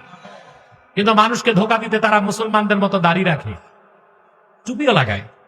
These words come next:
নামও রাখে। তাই বলে কি মুসলমান হবে? দাড়ি রাখলে কেউ যদি মুসলমান হতে পারতো, তো রবীন্দ্রনাথ ঠাকুরের চেয়ে বড় মুসলমান কে হইতো? সে কি মুসলিম ছিল না অমুসলিম?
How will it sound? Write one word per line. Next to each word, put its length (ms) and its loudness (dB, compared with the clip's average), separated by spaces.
নামও 300 -8
রাখে। 240 -16
তাই 140 0
বলে 140 0
কি 80 -4
মুসলমান 340 -2
হবে? 280 2
দাড়ি 260 0
রাখলে 260 2
কেউ 140 -2
যদি 180 -2
মুসলমান 460 0
হতে 180 -2
পারতো, 300 -2
তো 120 -2
রবীন্দ্রনাথ 680 -2
ঠাকুরের 380 -2
চেয়ে 140 -2
বড় 160 2
মুসলমান 420 -4
কে 160 -4
হইতো? 240 -6
সে 100 -8
কি 80 -10
মুসলিম 280 -12
ছিল 180 -8
না 120 -2
অমুসলিম? 380 -4